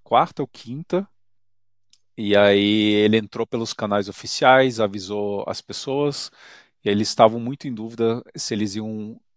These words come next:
fazer esse lançamento numa sexta ou se ia esperar até segunda, mas acabou que eles decidiram lançar isso na sexta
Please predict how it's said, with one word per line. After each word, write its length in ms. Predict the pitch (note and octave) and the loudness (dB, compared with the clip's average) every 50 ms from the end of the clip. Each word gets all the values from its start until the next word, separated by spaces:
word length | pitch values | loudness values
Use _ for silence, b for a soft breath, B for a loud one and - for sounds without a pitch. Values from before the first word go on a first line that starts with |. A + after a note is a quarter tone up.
| - | -14
fazer 280 | - - G#2+ G2+ F#2+ D3+ | -4 0 0 0 0 0
esse 160 | G#3 - - | -4 -4 -4
lançamento 560 | G#2+ G#2 G2+ - - G#2 F#2+ G2 G#2 - - | -4 -4 -2 -2 -2 -2 -2 -2 -8 -8 -8
numa 200 | G#2+ G2+ G#2 G#2+ | -8 -6 -6 -6
sexta 540 | - - - A2 A#2 - - - B2+ A#2+ A2+ | -6 -6 -6 -6 -6 -6 -6 -4 -2 -2 -2
ou 120 | A2 A2 G#2+ | -4 -8 -10
se 180 | - - - | -10 -6 -6
ia 60 | G#2 | -6
esperar 360 | G2+ - - - G#2+ F#2+ G2 G2+ | -6 -6 -6 -4 0 2 2 2
até 180 | - - A2 | 0 -2 -4
segunda, 600 | G#2+ - - - - A2+ C3 D3+ C#3+ C3+ C#3+ C#3+ _ B B B B B B - | -4 -4 -6 -8 -8 -8 -6 -4 -2 -2 -2 -2 _ B B B B B B -6
mas 160 | G2+ G2 G2 | -4 -2 -2
acabou 500 | G2+ - - G2+ G2 G2+ G#2+ G#2+ G#2+ - _ | 0 2 2 0 2 2 0 -2 -2 -4 _
que 120 | - - A2+ | -4 -2 0
eles 180 | G#2 A2 G#2 | 0 0 0
decidiram 960 | G2 G#2 G#2 - - A2+ - G2 G2+ G#2 G2+ A2 G#2+ G#2 G#2 F#2+ G2+ G#2+ G#2+ | 0 -2 -2 -2 -4 -6 -6 -6 -4 -4 -2 -4 -4 -6 -8 -10 -12 -12 -10
lançar 540 | G2+ G2+ F#2+ - - - G2+ G2 G2 G2 G2 | -8 -8 -8 -6 -2 2 4 6 6 4 4
isso 240 | G2+ - - - A2 | 0 -4 -8 -10 -8
na 100 | G2+ G2 | -8 -6
sexta 600 | - - - A#2 A2 G2 - - - G#2 F2+ | -6 -6 -6 -4 -6 -6 -6 -4 -4 -4 -4